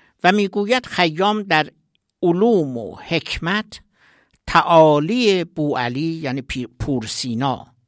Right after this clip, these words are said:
بود و به عنوان او اشاره می‌کند که دستور بود، یعنی وزیر بود، فیلسوف و حجت الحق بود. اینا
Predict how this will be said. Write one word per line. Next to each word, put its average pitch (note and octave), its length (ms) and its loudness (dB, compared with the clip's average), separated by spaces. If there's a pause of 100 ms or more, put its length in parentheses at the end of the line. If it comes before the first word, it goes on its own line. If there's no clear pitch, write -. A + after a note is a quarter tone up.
(100)
بود - 260 -20 (2250)
و D#3+ 100 4
به - 120 -4
عنوان D#3+ 600 4
او A3 560 -4 (560)
اشاره D#3 460 2
می‌کند - 720 -10 (600)
که D3 140 -4 (120)
دستور F#3 760 -2
بود، G3+ 560 -6
یعنی B2 200 -4
وزیر C#3 640 -2
بود، E3 500 -6 (540)
فیلسوف E3+ 840 -4 (100)
و C3+ 140 -4
حجت D#3 460 -4
الحق D3+ 600 -6
بود. - 240 -20 (600)
اینا G3 440 0